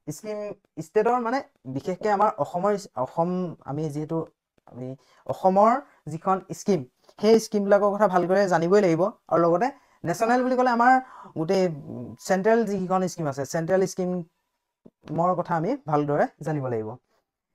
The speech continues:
তাৰপিছত আহিব ইম্পৰ্টেণ্ট চিটিজ নিয়াৰ ৰিভাৰ্ছ। এখন আমাৰ যেনেকে, উম, ভাল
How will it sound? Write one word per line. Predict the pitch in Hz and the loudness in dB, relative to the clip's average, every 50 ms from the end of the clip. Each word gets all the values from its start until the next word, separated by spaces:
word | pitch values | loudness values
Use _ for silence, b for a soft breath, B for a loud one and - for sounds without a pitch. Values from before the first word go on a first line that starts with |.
| _ _ _ _ _ _ - | _ _ _ _ _ _ 2
তাৰপিছত | 190 214 220 226 214 - 233 226 | 2 2 2 2 0 0 0 2
আহিব | 220 220 214 214 214 214 214 B B B _ _ - 196 | 2 2 2 2 2 2 0 B B B _ _ -10 -8
ইম্পৰ্টেণ্ট | 196 190 220 220 233 233 233 226 | -4 0 0 2 2 0 -2 -4
চিটিজ | - 226 190 220 226 214 - - | -8 -6 -4 -4 -4 -4 -6 -8
নিয়াৰ | 190 196 196 196 | -6 -4 -2 -2
ৰিভাৰ্ছ। | 196 190 185 180 175 175 175 170 - _ _ _ _ _ _ _ _ _ _ _ _ _ _ _ - | -2 -2 0 2 2 2 2 0 -4 _ _ _ _ _ _ _ _ _ _ _ _ _ _ _ -10
এখন | - 156 - 190 190 190 190 196 185 180 175 160 - - - - _ _ - | -8 -4 0 0 0 0 0 -2 -4 -4 -6 -8 -10 -12 -18 -20 _ _ -8
আমাৰ | - 165 175 180 180 185 170 160 | -2 2 4 4 4 4 0 0
যেনেকে, | 143 160 160 170 160 175 180 180 160 151 | -2 -4 -4 -2 0 -2 -2 -2 -6 -12
উম, | 160 143 139 139 131 120 - _ _ _ _ _ _ _ _ _ _ _ _ _ _ _ _ _ _ _ _ _ - 110 | -12 -12 -10 -10 -10 -12 -14 _ _ _ _ _ _ _ _ _ _ _ _ _ _ _ _ _ _ _ _ _ -20 -14
ভাল | - 156 160 160 160 | -4 0 2 2 2